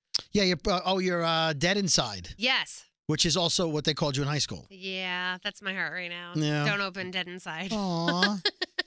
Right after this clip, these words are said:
Speaker 1: You need a new dating service. So you've Bumbled, you've
Speaker 2: Oh, God,
Speaker 1: Tindered.
Speaker 2: I've Bumbled, I've Coffee and Bageled, I've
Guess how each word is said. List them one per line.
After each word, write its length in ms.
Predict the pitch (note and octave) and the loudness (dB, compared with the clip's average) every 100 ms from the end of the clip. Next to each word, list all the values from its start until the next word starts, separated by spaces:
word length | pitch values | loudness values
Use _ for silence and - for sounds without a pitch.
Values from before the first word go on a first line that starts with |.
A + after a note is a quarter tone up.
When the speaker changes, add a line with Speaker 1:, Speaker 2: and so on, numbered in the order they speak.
| - F4 _ - - - | -6 -8 _ -20 -12 -2
Speaker 1:
You 340 | D3 G3+ A#3 | 2 2 2
need 260 | A3+ G#3+ F#3 | 2 2 2
a 40 | |
new 180 | F3 F3 | 2 2
dating 360 | D3+ D3 C#3+ B2+ | 2 2 2 0
service. 600 | B2 G2+ - - - - | 0 -2 2 2 0 -4
So 180 | - D#3 | 0 0
you've 280 | F3+ F#3+ | 0 0
Bumbled, 540 | D#3 F3 G3 G#3 F3+ D#3+ | 0 2 2 0 -4 -2
you've 360 | D#3+ C#3+ - - | -2 -2 -6 0
Speaker 2:
Oh, 80 | - | 2
God, 80 | F3 | 4
Speaker 1:
Tindered. 260 | A3+ F3+ | 4 4
Speaker 2:
I've 240 | F3 A#3 G3+ | 4 2 0
Bumbled, 400 | C#4 C4+ C#4 A#3+ | 0 0 -4 0
I've 180 | G3+ G3+ | 0 0
Coffee 440 | - B3 A#3 A#3+ A3+ | -4 -6 -4 -4 -2
and 100 | A3 | 0
Bageled, 480 | G#3+ G#3 G#3 G#3 - | 0 0 -2 -4 -2
I've 640 | F#3+ F#3 F#3 F#3 F#3 F#3 | 0 0 0 -4 -8 -18